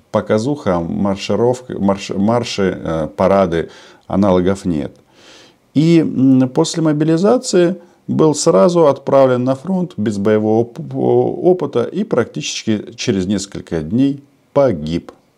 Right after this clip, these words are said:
Конечно же, геройски. Что он сделал геройского, неизвестно.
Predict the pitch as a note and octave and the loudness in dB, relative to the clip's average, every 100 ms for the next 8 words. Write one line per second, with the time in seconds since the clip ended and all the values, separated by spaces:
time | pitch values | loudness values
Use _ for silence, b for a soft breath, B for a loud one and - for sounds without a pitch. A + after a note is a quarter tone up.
0 | _ _ - B2+ D#3+ - G#2+ F2 F#2 G#2+ | _ _ 0 0 0 -2 -4 -2 -2 -2
1 | G2+ F2 D2+ - - - - - - _ | -2 -2 -4 -8 -12 -12 -12 -16 -20 _
2 | _ B B B B B B B - C3 | _ B B B B B B B 0 4
3 | B2 A2 B2+ B2 B2 D3 G3+ - - A#2+ | 4 4 4 4 4 2 2 2 0 2
4 | C3+ C3+ C3+ A2 C#2 - C#2 B1+ | 2 -2 -2 -2 -2 -8 -12 -14